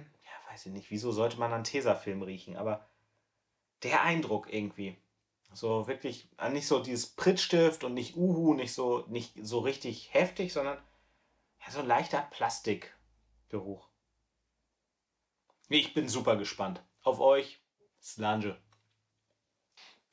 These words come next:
Die Süße, die Frucht, konzentrierter.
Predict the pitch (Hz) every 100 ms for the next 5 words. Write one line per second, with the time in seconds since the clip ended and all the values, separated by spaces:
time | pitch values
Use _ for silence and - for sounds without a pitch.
0 | - - 120 110 131 165 156 113 107 -
1 | 156 156 - _ _ _ _ _ _ _
2 | - - 120 139 127 117 131 160 180 175